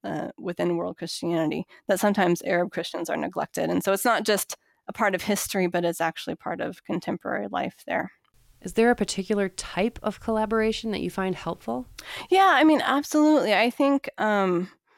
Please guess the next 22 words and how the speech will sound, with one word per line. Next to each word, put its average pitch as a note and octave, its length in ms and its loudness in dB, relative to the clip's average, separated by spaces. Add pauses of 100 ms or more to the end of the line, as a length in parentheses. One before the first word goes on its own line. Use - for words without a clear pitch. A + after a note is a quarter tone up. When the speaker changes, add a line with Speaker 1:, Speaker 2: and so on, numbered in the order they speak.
(200)
Speaker 1:
I A#3+ 120 2
think C#4+ 220 6
despite, A3+ 760 0
um, F3 460 0 (560)
troublesome B3+ 560 4
news A3+ 240 4
stories G#3 560 -2
and F3+ 180 0
Islamophobic F#3 800 -4
rhetoric F#3+ 440 -4
that E3 140 -4
we F3+ 140 -4
do F3 180 -2
hear F3 400 -4 (400)
on G3 160 2
a F#3+ 60 2
daily F#3 300 2
basis, E3+ 580 -2
um, F3+ 160 2
there A#3+ 180 6
are A3+ 40 6
many G#3+ 420 4